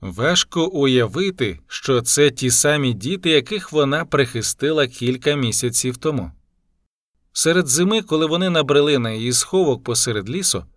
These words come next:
обоє були вже пухлі від голоду, слабкі та немічні. До весни діти трохи від'їлися,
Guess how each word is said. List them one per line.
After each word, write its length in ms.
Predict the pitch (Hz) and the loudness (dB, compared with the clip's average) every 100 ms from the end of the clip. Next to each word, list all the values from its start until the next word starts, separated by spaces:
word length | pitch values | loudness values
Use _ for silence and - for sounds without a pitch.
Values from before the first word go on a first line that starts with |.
| _ _ _ | _ _ _
обоє 560 | 131 131 147 160 110 90 | -4 -2 -6 -6 -4 -4
були 300 | 107 151 151 | -6 -6 -6
вже 240 | 123 151 | -2 -2
пухлі 600 | - - 190 185 165 151 | -2 -6 -6 -4 -4 -2
від 200 | 143 120 | 0 -2
голоду, 640 | 101 151 185 131 98 87 - _ _ | -4 -2 0 0 -2 -6 -10 _ _
слабкі 800 | - - 147 120 - - 127 117 - _ | 2 2 2 -2 -6 -4 -2 -2 -10 _
та 160 | 113 | -2
немічні. 680 | 110 113 110 95 - 92 80 _ _ _ _ _ - | 0 -4 -4 -6 -8 -8 -14 _ _ _ _ _ -8
До 280 | 104 147 | -2 0
весни 560 | 160 151 - 117 117 170 | 0 -2 -2 -2 -4 -4
діти 440 | 123 113 127 156 | -2 -2 0 -2
трохи 420 | 151 117 107 - 117 | 0 0 0 -2 -2
від'їлися, 800 | 131 131 175 160 104 - 87 | -2 -2 -2 -2 -2 -4 -6